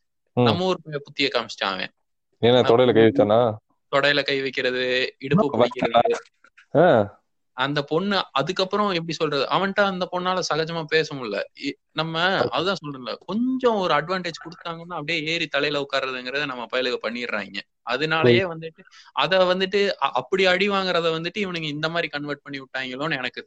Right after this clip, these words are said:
Speaker 2: தோணுது.
Speaker 1: அதான் இருக்கலாம். அது எ-, ஒரு எவ்வளவோ நெகட்டிவ்ஸ் இந்த மாதிரி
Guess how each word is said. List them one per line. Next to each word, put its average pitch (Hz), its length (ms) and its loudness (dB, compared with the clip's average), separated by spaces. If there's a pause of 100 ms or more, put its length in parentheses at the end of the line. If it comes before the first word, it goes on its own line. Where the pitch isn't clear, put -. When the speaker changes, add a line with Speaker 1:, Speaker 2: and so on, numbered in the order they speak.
Speaker 2:
தோணுது. 104 240 -8 (1000)
Speaker 1:
அதான் 165 260 8
இருக்கலாம். 135 520 8
அது 117 220 8
எ-, 113 320 8
ஒரு 123 220 10
எவ்வளவோ 143 480 8
நெகட்டிவ்ஸ் 131 500 6
இந்த 117 140 4
மாதிரி 113 600 6